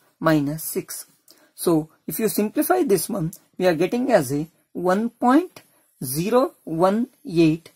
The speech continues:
milliamps. So we find it I C and I B here. Now last our aim is to find V C E. For V C E, we are going for the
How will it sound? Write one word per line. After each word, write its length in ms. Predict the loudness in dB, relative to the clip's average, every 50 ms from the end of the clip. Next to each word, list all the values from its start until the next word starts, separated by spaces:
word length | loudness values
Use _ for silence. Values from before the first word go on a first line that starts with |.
| _ _ _ _ -2
milliamps. 680 | 0 0 0 0 -2 -4 -8 -8 -10 -12 -12 -14 -14 _
So 340 | -8 -2 -2 0 0 -2 -6 _ _ _ -6
we 100 | -4 -4
find 380 | -2 0 0 0 0 0 0
it 140 | 0 0 0
I 240 | 0 2 2 0 0
C 340 | -2 -2 0 0 0 0 _ _ _ _ _ _ -6
and 220 | -2 0 2 4
I 160 | 4 4 4 4
B 180 | 2 -2 -2
here. 260 | -2 -4 -4 -4 -6 -8 _ _ _ _ _ -2
Now 220 | 0 0 0 0 -4
last 400 | -2 2 4 4 4 4 4 4
our 140 | 4 4
aim 380 | 4 2 0 0 0 0 -2 -2
is 160 | -4 -8 -12 _ _ _ _ _ -6
to 100 | -6 -4
find 300 | 0 0 0 0 0 0
V 180 | -2 -4 -4
C 180 | -4 -6 -6 -6
E. 260 | -6 -6 -8 -10 -10 _ _ _ _ _ _ _ _ _
For 240 | -10 -6 -4 -2 -2
V 220 | -2 -2 -2 -2
C 240 | -2 -2 0 0 0
E, 240 | 0 0 -4 -6 -10 _ _ _ _ -4
we 80 | 0 0
are 80 | 0
going 300 | 2 2 2 2 2 0
for 200 | 0 -2 -2 -2
the 240 | 2 2 2 2 2